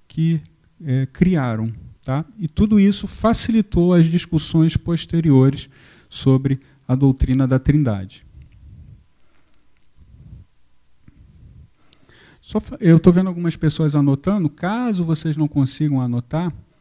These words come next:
eh, a igreja tá colocando esses slides lá no Facebook. Então, os, os slides da semana passada já estão lá no Facebook e esses slides também serão colocados lá.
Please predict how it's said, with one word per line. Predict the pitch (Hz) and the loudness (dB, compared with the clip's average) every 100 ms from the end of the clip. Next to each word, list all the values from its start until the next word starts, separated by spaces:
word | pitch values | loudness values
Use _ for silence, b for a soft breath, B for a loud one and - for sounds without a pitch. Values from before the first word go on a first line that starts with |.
| b b _ | b b _
eh, | 139 135 135 - | -4 -2 -2 -4
a | 156 | -2
igreja | 143 147 170 175 - _ _ - | 0 0 0 -4 -8 _ _ -12
tá | 147 156 | -8 -8
colocando | 151 170 165 156 151 151 | -6 -4 -4 -4 -4 -4
esses | 151 151 147 | -4 -6 -4
slides | 156 135 139 156 151 139 | -4 -2 -2 -4 -4 -6
lá | 147 | -4
no | 170 165 | -4 -2
Facebook. | 160 160 190 160 143 135 - _ 139 | -4 -4 -6 -2 0 -2 -8 _ -16
Então, | - 139 151 190 | -8 -4 -4 -6
os, | 151 147 139 143 | -4 -2 -2 -4
os | 151 147 | -4 -2
slides | 143 147 165 190 170 | -2 -4 -4 -4 -4
da | 165 | -6
semana | 151 151 147 | -4 -4 -4
passada | 147 135 143 135 | -6 -6 -4 -4
já | 135 151 | -2 -4
estão | 147 147 139 | -4 -2 -2
lá | 135 | 0
no | 139 | -2
Facebook | 135 135 - 139 135 175 - _ b b b - | -4 -8 -8 -6 -2 -2 -4 _ b b b -2
e | 143 | 0
esses | 147 - 147 | 0 -2 -6
slides | 143 139 147 - | -6 -6 -8 -4
também | 147 147 139 | 2 2 2
serão | - 151 147 | -4 -4 -2
colocados | 147 160 151 135 147 160 | -2 -4 -4 -8 -6 -4
lá. | 156 | -2